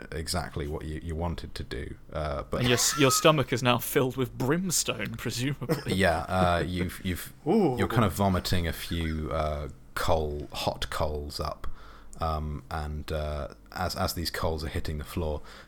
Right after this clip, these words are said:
Speaker 1: they're kind of melting through the ground and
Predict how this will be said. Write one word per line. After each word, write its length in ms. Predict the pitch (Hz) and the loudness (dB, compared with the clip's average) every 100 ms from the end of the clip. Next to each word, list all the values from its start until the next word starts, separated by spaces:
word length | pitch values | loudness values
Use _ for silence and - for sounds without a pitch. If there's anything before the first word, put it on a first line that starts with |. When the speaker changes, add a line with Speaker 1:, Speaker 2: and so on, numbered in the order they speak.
| - | -4
Speaker 1:
they're 200 | 87 80 | -2 0
kind 180 | - 78 | -2 -2
of 100 | - | 0
melting 600 | 90 87 85 - 82 78 | 0 2 0 2 2 2
through 300 | - - 82 | -2 -2 -2
the 100 | 80 | -2
ground 580 | 85 82 78 73 73 - | -2 -2 -2 -4 -6 -8
and 200 | - 71 | -8 -10